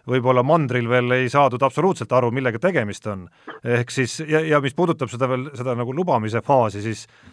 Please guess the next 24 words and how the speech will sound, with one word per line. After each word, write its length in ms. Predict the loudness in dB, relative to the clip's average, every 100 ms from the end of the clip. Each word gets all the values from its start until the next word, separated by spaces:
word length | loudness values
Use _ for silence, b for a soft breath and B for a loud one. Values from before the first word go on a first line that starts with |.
| B -10
üks 160 | -2
kõige 220 | 0 4 2
absurdsemaid 800 | 4 2 2 0 0 0 -2 0
sõnumeid, 400 | 2 2 0 -2
Eesti 300 | -2 -2 -6
Ekspress 320 | -6 -12 -4
kirjutas 340 | -4 -4 -8
selle 160 | -4 0
jada 220 | 0 0
kunagi 300 | -2 -4 -2
ju 80 | -2
lahti, 320 | -2 -4 -14 -14 b b -10
üks 100 | -6 -2
absurdsemaid 480 | 0 -2 -2 -4 2
sõnumeid, 420 | 2 2 0 -2
mis 240 | -4 -6 -4 -2
saarlastele 680 | 2 4 2 0 -2 2
anti 320 | 2 2 -4
lõpuks 460 | -6 -8 -10 -12 -8 -8 B -10 -2
Saaremaa 480 | 2 4 2 0 0 2
võrkpalliklubi 580 | 0 -2 -4 -2 -2
inimestele 460 | -2 -4 -4 0 2
eelkõige, 400 | 2 -2 -4 -6
et, 380 | -4 -4 -4 -6